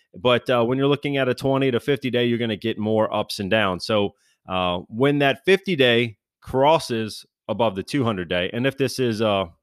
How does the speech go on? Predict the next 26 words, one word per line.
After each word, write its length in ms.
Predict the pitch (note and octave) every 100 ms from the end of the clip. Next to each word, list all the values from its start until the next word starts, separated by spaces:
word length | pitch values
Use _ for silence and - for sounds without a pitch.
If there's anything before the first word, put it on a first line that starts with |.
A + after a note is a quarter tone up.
| _
too 120 | -
technical, 540 | A#2+ G#2+ G2+ G2 G#2 G2+
you 160 | A2
can, 260 | A2+ G#2+ G2+
you 120 | A#2
can 120 | A2+
definitely 300 | G2+ G#2+ G#2
go 180 | G2 G2
to 60 | F#2+
the 80 | F#2
group, 300 | F2 F#2+ - _
take 180 | - A2+
a 40 |
look 120 | G2+ G2+
at 80 |
the 60 | F2
picture 320 | - G#2 -
that 160 | F#2 F2
I 60 |
posted, 460 | E2+ G2+ G2 - F#2 _ - - _ _
and 140 | C3+
you'll 100 | C#3
see 200 | A#2+ D3
that 200 | C3 B2+
the, 220 | B2+ A2+ G#2
the 200 | G#2+